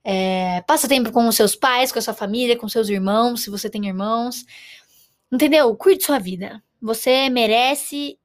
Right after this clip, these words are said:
e as redes sociais não acabam acrescentando em nada. Então, quanto mais longe você conseguir ficar delas,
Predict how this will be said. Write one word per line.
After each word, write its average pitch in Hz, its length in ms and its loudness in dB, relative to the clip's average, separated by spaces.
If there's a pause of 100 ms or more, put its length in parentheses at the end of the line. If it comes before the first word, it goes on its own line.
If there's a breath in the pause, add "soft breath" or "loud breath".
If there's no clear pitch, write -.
e 247 320 -6
as 240 180 0
redes 247 180 -6
sociais 226 420 -2
não 247 240 -2
acabam 262 420 0
acrescentando 240 560 -2
em 214 80 -4
nada. 175 260 -6
Então, 214 380 -8 (380 loud breath)
quanto 220 300 -8
mais 254 360 -2
longe 254 380 2
você 247 220 -2
conseguir 233 340 -8
ficar 220 240 -4
delas, 247 480 0